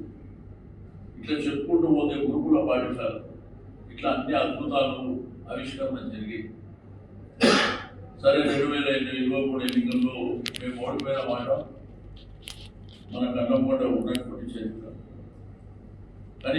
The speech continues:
ఇప్పుడు వచ్చినటువంటి కాంగ్రెస్ ప్రభుత్వం ఒకటిన్నర సంవత్సరం కాకముందే ఈ రోజు ప్రజలు ఏమనుకుంటున్నారు,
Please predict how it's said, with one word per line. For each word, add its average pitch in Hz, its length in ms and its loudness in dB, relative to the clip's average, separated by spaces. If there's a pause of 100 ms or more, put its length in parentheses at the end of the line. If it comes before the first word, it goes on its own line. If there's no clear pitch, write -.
ఇప్పుడు 156 200 6
వచ్చినటువంటి 151 580 6
కాంగ్రెస్ 143 460 2
ప్రభుత్వం 131 440 -2 (1300)
ఒకటిన్నర 165 600 6
సంవత్సరం 151 380 2 (100)
కాకముందే 135 540 0 (1700)
ఈ 139 120 0
రోజు 151 300 8
ప్రజలు 156 340 6
ఏమనుకుంటున్నారు, 127 640 2